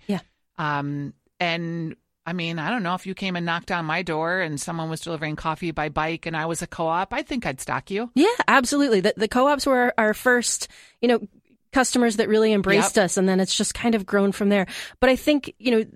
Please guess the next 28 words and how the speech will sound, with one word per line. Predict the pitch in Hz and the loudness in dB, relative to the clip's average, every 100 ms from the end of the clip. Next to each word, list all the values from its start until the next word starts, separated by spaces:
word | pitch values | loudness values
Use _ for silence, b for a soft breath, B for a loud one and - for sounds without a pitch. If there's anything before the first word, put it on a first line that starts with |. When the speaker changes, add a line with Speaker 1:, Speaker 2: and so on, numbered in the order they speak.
| _ _ | _ _
Speaker 1:
that | 185 185 262 285 294 | -18 -4 0 2 2
is | - 196 | 0 -2
such | 240 220 | -2 -2
an | 226 | -2
asset | - 180 - 233 240 | 0 -2 0 -2 0
to | 202 | -4
food | - 180 | 0 0
entrepreneurs | 175 175 185 185 175 170 | 0 0 -2 0 0 0
in | 175 | -2
this | 160 | -2
community, | - 175 170 165 | -2 0 0 0
those, | 160 170 165 | 0 -2 -2
those | 180 180 180 | -2 -2 0
food | 208 185 | -2 0
co-ops. | 240 - | -2 0
And | 294 285 B B B | 0 0 B B B
frankly, | 269 269 254 | -2 2 2
now | 233 226 | 4 4
a | |
lot | 208 190 196 | 4 2 2
of | |
the | 190 | -2
specialty | - 196 196 180 | -2 -2 0 -2
grocers | 175 185 175 175 - | 0 0 0 -2 -2
too | 208 | 0
are | 190 | 0
really | 214 262 247 220 | 2 0 2 0
good | 185 220 202 185 170 175 | 2 4 4 4 2 -2